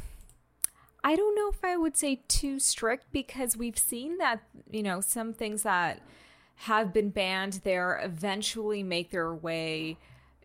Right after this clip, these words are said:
you know, to, to our continent here. And, um, eventually people start looking at it here too, and, uh, bans start being discussed and things like that.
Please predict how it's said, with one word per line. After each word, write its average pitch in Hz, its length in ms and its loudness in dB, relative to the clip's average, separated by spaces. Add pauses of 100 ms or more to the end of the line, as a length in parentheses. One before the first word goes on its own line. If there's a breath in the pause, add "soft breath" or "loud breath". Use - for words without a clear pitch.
you 190 140 0
know, 151 440 0 (520)
to, 156 300 4
to - 180 -6
our 165 160 2
continent 165 680 -4
here. 180 440 4
And, 160 500 -2
um, 151 560 -8 (260)
eventually 165 520 0
people 156 300 -6
start - 320 -2
looking 156 320 -4
at 139 160 2
it 117 140 -2
here 156 340 -6
too, 156 420 -4
and, - 400 -10
uh, 71 200 -4
bans 156 500 -6
start - 440 -2
being 151 420 -8
discussed - 500 -2
and 170 140 -14
things - 260 -12
like - 220 -14
that. - 260 -2